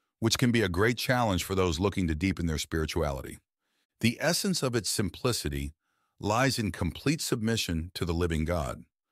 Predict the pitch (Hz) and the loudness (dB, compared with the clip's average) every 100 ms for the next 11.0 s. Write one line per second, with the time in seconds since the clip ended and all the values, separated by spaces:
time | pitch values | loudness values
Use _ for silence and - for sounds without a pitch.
0 | _ _ _ _ - 110 101 135 185 - | _ _ _ _ 0 2 4 2 2 -2
1 | 156 151 110 90 87 80 98 110 107 87 | 0 0 0 -2 -2 -2 0 0 0 -2
2 | - - 110 107 87 - 101 85 85 123 | -2 0 0 0 0 0 0 0 0 0
3 | 113 - - 76 67 71 - _ _ _ | -2 -4 -4 -4 -4 -6 -10 _ _ _
4 | - - 110 107 101 - 87 98 113 117 | -14 0 4 4 2 0 2 2 2 0
5 | 101 92 90 87 78 - 82 65 - _ | 0 0 0 0 -2 -2 -4 -4 -10 _
6 | _ _ _ 117 135 139 98 - 139 117 | _ _ _ 0 2 2 0 2 4 4
7 | 90 82 87 - 131 - 151 - 85 110 | 2 0 -2 0 0 0 -2 -2 -2 0
8 | 127 147 135 117 92 107 107 - 90 82 | 2 2 0 0 -2 0 0 0 -2 0
9 | 101 104 123 104 104 - 82 90 85 78 | 0 -2 -2 -2 -2 -2 -2 -2 -4 -2
10 | 80 85 82 78 120 95 - - - - | -2 0 -2 -4 -4 -4 -6 -8 -8 -12